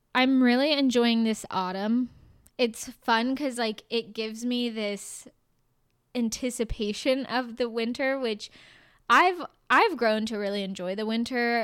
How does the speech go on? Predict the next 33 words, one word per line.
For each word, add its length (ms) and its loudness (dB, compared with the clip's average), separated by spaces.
in 200 -2
my 180 0
adult 480 -2
life. 380 -2
I 80 -2
know 160 0
that 160 -2
you 440 -6
haven't, 680 0
but, 360 0
um, 460 -4
I've 280 4
never 320 2
really 280 2
anticipated 920 -2
it 180 2
like 200 -2
I 100 -2
have 320 -2
this 280 -8
year. 360 -2
So 420 0
I've 400 2
always 380 0
enjoyed 420 -8
autumn. 480 -2
There's, 460 -6
I 140 -2
love 240 -4
the 80 -4
cool 240 -6
weather, 460 -4
and 400 -8